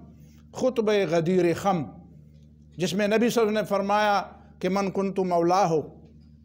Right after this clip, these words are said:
मुस्नद अहमद इब्न हम्बल की। कुछ लोग इसकी बड़ी बातें बनाते हैं, ये हदीस है, नहीं है, है नहीं हदीस।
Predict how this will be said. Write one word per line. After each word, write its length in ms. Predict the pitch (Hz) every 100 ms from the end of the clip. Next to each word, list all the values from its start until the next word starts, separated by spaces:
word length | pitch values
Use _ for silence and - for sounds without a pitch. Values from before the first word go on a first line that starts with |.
| - 76 76 76 - - - - - - - - - - - -
मुस्नद 300 | - 160 185
अहमद 300 | 202 202 208 190
इब्न 140 | 180
हम्बल 340 | 170 226 262 269
की। 140 | - - - - - - - - - - - - - - - - - - - - -
कुछ 180 | 349 277
लोग 200 | 320 302
इसकी 300 | 302 - 285 247 - - - - - - - -
बड़ी 200 | 247 247 220
बातें 340 | 202 208 208
बनाते 360 | 185 180 180 196
हैं, 120 | 185
ये 120 | 190
हदीस 360 | 165 160 185 180
है, 260 | 147 180 180
नहीं 240 | 165 185
है, 60 | 160
है 240 | 123 427 523
नहीं 240 | 508 370
हदीस। 260 | 349 330